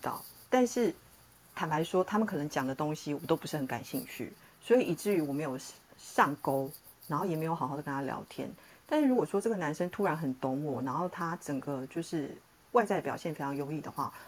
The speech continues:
我也有可能沉沦。我不知道说，这只是我的猜想啦，但目前为止我遇过两例，但是我都没有掉进去。那第一例是这样，他是透过F B，然后跟我就是聊天，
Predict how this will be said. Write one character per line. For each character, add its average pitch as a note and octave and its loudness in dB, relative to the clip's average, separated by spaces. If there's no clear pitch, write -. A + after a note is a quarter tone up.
我 G#3 6
也 A#3 10
有 A#3+ 10
可 F3 2
能 C#3 -2
沉 C3+ -4
沦。 D3 0
我 D#3 0
不 G3 4
知 A#3 4
道 A3+ 4
说， F3+ 4
这 D#4 6
只 E3 0
是 G#3+ 12
我 D#3 6
的 D3 4
猜 D#3 0
想 C#3 -2
啦， - -4
但 C4+ 8
目 C4+ 8
前 E3+ 0
为 D3+ 2
止 D#3+ -2
我 C#3+ 2
遇 G3+ 2
过 F3+ 8
两 C#3+ 0
例， E3+ 0
但 F#3+ 2
是 F#3 2
我 D3 4
都 D#3 0
没 D3+ -2
有 D3 -2
掉 C#3 0
进 B2+ -4
去。 - -8
那 B3+ 8
第 B3+ 6
一 - 6
例 A3+ 4
是 F#3+ 0
这 F#3 0
样， D#3 4
他 E3 2
是 G#3 2
透 G3 4
过 F3 6
F D3+ -4
B， D3 -2
然 C3+ -8
后 D#3+ 0
跟 D#3+ -2
我 C#3 -2
就 D#3+ -4
是 E3 -4
聊 C3+ -4
天， C3 -2